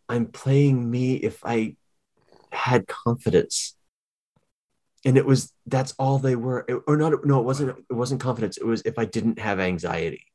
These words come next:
Speaker 2: Yeah.
Speaker 1: They were playing
Speaker 2: Wow.
Speaker 1: themselves without anxiety.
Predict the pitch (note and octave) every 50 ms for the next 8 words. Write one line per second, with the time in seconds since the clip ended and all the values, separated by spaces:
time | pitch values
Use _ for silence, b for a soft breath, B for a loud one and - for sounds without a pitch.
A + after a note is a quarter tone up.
0 | _ _ _ _ _ _ _ _ _ - A2+ A2 B2 B2 - _ - A#2+ A2+ G#2+
1 | - - - C3+ B2+ B2+ B2+ A#2+ A2+ A2+ G#2 - - - C#3 B2+ G#2 F2+ E2+ E2+
2 | E2+ F2 - - A2+ A2 G2 G2 G2+ F#2+ F#2 F2 E2+ F2 - F#2+ F2+ F#2 F2 E2
3 | D#2 D2 D2 C#2+ C2+